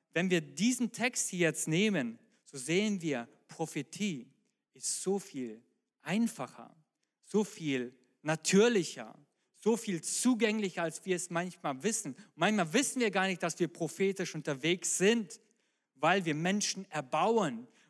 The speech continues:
weil wir Menschen ermahnen, weil wir ein tröstendes Wort weitergeben. Und all das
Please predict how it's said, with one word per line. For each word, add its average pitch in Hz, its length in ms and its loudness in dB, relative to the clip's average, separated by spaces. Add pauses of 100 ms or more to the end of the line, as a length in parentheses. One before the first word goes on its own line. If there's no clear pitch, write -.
weil 165 160 2
wir 165 100 -2
Menschen 196 540 0 (160)
ermahnen, 185 840 2
weil 185 260 0
wir 175 260 0
ein 175 180 -2
tröstendes 214 720 2
Wort 226 300 2
weitergeben. 175 640 -2 (280)
Und 151 200 -4
all 196 340 4
das 165 440 0